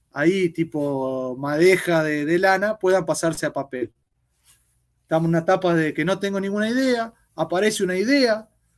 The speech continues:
cuando yo me empiezo a meter en una, en un emprendimiento, en un criadero de cerdo, en este caso,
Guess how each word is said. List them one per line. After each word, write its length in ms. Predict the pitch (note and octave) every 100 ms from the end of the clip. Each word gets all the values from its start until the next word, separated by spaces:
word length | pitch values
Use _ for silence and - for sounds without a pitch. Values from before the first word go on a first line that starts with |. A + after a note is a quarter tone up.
| _
cuando 220 | F3 E3
yo 120 | E3 G#3
me 80 |
empiezo 400 | F3+ G#3 A#3 A#3
a 60 | F#3+
meter 480 | E3+ E3 G#3+ G3+ -
en 160 | D#3 E3+
una, 380 | G3 F3 D#3+ D3
en 100 | F3
un 100 | E3+
emprendimiento, 800 | D#3 D#3 D3 D#3+ A3 A#3+ F#3 D3+
en 80 |
un 80 | D3+
criadero 380 | D3 D3 D#3 E3
de 60 | D3
cerdo, 320 | G3 G3+ F3+
en 60 |
este 200 | E3+ E3
caso, 480 | D#3 G3+ G3+ F#3+ -